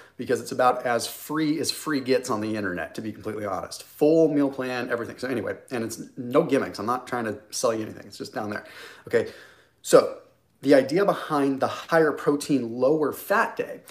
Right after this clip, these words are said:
is now that we've gotten ketones elevated and we've gotten our body conditioned to utilizing fats, we take away the dietary fat for a little bit, so the body doesn't really have much of a choice but to tap into our stored existing fat, okay?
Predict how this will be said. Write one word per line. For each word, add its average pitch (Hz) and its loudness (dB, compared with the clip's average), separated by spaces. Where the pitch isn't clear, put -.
is 139 2
now 139 0
that 240 0
we've 202 -4
gotten 147 2
ketones 160 -4
elevated 175 0
and 110 -12
we've 117 -10
gotten 170 2
our 147 -2
body 131 4
conditioned 143 -4
to 147 -2
utilizing 135 0
fats, 175 -2
we 135 2
take - 2
away 170 2
the 131 0
dietary 143 2
fat 87 -2
for 113 -2
a 104 0
little 98 -2
bit, 110 -2
so - -4
the 156 4
body 180 0
doesn't 165 -6
really 143 0
have 131 0
much 127 0
of 110 -12
a 120 -10
choice 165 2
but 160 4
to 160 -4
tap 160 -4
into 143 -4
our 135 2
stored 160 -4
existing 120 -4
fat, - -2
okay? 135 4